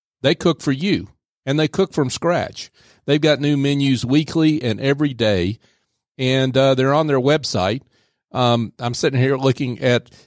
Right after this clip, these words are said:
the menu for September sixth. They have pan-seared chicken breast with honey, orange,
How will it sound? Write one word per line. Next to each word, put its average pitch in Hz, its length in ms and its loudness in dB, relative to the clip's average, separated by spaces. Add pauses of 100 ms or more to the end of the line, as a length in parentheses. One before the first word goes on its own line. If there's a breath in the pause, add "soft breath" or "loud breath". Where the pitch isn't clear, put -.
(140 soft breath)
the 113 100 -2
menu 170 500 0
for 139 440 2
September 170 640 -2
sixth. - 640 -4
They 143 200 0
have 120 520 2 (580)
pan-seared 160 720 2
chicken 143 320 -4
breast 127 380 2
with 104 160 -2
honey, 170 400 0
orange, 143 540 -2